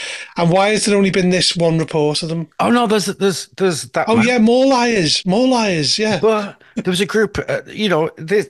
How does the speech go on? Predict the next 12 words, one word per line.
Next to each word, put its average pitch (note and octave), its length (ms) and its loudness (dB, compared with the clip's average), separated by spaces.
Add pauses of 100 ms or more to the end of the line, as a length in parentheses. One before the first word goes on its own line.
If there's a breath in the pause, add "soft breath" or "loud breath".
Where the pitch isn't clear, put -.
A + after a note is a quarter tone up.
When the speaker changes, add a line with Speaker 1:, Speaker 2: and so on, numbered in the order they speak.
Speaker 2:
this - 180 -4
was G3+ 100 -6
going G3+ 400 0
up G3 240 -2 (140)
onto, D#3 960 -2 (140)
according C#3+ 460 -4
to - 180 -10
my, C3+ 480 -2
um, A#2 380 -6 (540)
very C3+ 280 -2
academic A#2 500 -6
notes, - 500 -8